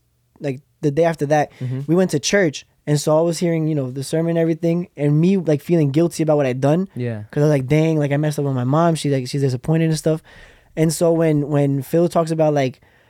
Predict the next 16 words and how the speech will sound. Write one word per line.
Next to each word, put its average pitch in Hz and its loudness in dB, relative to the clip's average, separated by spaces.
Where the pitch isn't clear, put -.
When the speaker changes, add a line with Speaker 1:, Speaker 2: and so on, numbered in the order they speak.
Speaker 1:
uh, 120 -8
"Whoever 170 0
wants 180 0
to 160 -2
receive 151 -2
Jesus, 180 0
blah, 156 0
blah, 151 0
blah." 165 0
And 143 0
I'm 190 4
like, 170 -6
"Me, 170 -10
me, 208 -2
Speaker 2:
<laughs> 165 -2
Speaker 1:
man, 165 0